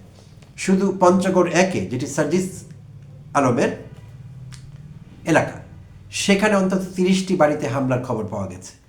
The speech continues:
অনেকে প্রাণের ভয়ে বাড়ি ছেড়ে দিয়েছে, বাড়িতে থাকতে পারছে না। এবং আমি যখন এই নিউজগুলো দেখছিলাম,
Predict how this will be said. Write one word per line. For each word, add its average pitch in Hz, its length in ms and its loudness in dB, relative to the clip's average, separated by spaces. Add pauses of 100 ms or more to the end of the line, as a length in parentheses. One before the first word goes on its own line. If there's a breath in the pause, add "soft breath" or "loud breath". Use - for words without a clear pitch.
(340 soft breath)
অনেকে 175 560 2
প্রাণের 156 340 4
ভয়ে 151 280 0
বাড়ি 127 260 4
ছেড়ে 117 200 -2
দিয়েছে, 104 320 -6
বাড়িতে 117 300 -2
থাকতে - 260 -8
পারছে 95 280 -12
না। 95 80 -16 (520 soft breath)
এবং 160 160 0
আমি 175 200 4
যখন 185 240 2
এই 175 100 6
নিউজগুলো 165 440 4
দেখছিলাম, 156 500 2